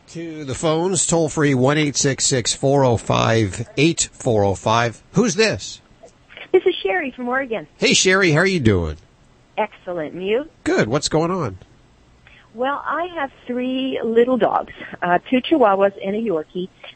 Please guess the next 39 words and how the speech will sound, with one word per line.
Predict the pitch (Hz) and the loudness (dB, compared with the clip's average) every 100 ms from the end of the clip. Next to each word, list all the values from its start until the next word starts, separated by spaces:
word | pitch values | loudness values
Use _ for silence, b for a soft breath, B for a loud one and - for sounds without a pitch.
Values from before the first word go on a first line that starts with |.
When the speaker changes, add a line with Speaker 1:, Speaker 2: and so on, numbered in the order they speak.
| - | 0
Speaker 2:
They're | 233 | 2
all | 170 262 - | 4 2 -2
females, | 294 202 175 185 - _ - B B B - | -6 -6 -12 -14 -16 _ -20 B B B -2
and, | 240 240 233 233 | 2 4 2 0
um, | - 226 220 | 2 2 2
they | 233 | 0
get | 254 349 | 2 2
along | 440 359 | 4 2
really | 311 302 | 0 -2
good | 277 269 | -4 -4
for | 302 | -4
the | 311 | -2
most | 269 220 - | 0 -2 -2
part, | 220 196 - | 0 0 0
but | 226 | 2
every | 254 349 | 2 4
once | 359 277 277 | 2 0 -4
in | 240 | -4
a | |
while | 220 214 | 0 0
they | 220 | 2
really | 208 202 269 392 359 | 4 6 6 6 4
get | 247 226 | 4 4
into | 214 208 - 147 | 2 -4 -4 -2
it. | 101 - | -2 -2
I | |
mean, | 196 214 185 180 165 | 0 0 0 -2 0
the | 170 - - | -2 -2 0
teeth | 262 - - | 0 0 0
showing | 240 233 233 226 220 175 | 2 4 2 2 0 0
and | 151 | 0
everything, | 170 208 220 220 208 208 | 2 2 0 0 2 0
and | 196 - | -2 0
I'm | - 285 349 381 | 0 2 -2 -4
just | 339 277 | -8 -10
kind | - 302 277 | -6 -2 -2
of | |
wondering | 240 233 240 240 214 | -2 -2 0 0 0
if | 196 | -4